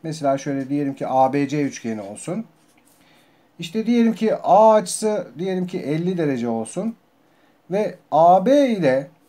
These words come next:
A C uzunluğu eşit olsun. Şu iki kenar. İkiz kenar ya. İkiz kenar üçgenin açı özellikleri şöyleydi. İkiz olan kenarların karşısındaki açılar, yani şu C açısıyla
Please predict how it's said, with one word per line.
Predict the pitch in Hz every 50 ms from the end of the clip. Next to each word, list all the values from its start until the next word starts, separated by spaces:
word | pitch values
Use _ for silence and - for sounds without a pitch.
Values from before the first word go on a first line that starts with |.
| _ _ -
A | - 147 160 175 190
C | 180 214 262 254 240
uzunluğu | 220 185 180 180 180 175 220 247
eşit | 226 208 190 180 202 175 156
olsun. | 131 110 101 - - - _ _ _ _ _ _ _ _
Şu | _ - -
iki | 160 147 139 - 139
kenar. | - 120 107 92 90 90 - _ _
İkiz | - 143 - 170 160 160
kenar | - 160 156 180 254 311 156
ya. | 254 170 120 - - - _ _ _ _ _ _ _ _ _ _ _ _ _ _ _ -
İkiz | 151 151 - 220 220 -
kenar | - 226 226 247 285 294 311
üçgenin | 302 277 - - 254 262 240 208 170
açı | - 143 156 160 - 254
özellikleri | 262 247 233 233 226 226 226 233 233 233
şöyleydi. | 226 - 220 220 220 196 165 123 127
İkiz | 139 - - 269 247
olan | 294 277 262 233 208 185
kenarların | 175 - 185 190 202 196 196 196 190 190 180 170 160
karşısındaki | 160 - 156 165 175 175 180 - 196 202 196 185 175 160
açılar, | 143 151 156 - 170 175 151 127
yani | 120 131 147 147 151 156
şu | 151 - 165 156
C | 135 156 175 196 208
açısıyla | 196 185 175 180 - - 185 185 156 127 95